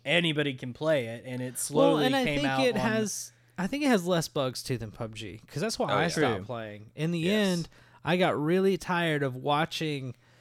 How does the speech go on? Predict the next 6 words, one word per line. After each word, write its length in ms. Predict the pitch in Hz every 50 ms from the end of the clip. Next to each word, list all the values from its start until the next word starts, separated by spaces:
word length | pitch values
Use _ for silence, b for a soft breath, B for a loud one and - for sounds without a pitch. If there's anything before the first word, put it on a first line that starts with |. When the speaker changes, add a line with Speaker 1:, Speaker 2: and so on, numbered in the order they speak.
| b b b b b b -
Speaker 2:
my 320 | 135 147 151 156 156 156
hits 760 | 151 - 180 190 180 - - - - - - - - - _ _ _ _ _ _ _ _ _ _ _ _ _ -
make 300 | 139 151 185 185 - -
contact 580 | - - 190 202 202 180 - 170 170 147 - -
with 120 | 143 131
individuals, 880 | 151 151 147 135 151 170 165 135 135 131 123 123 120 113 113 - - -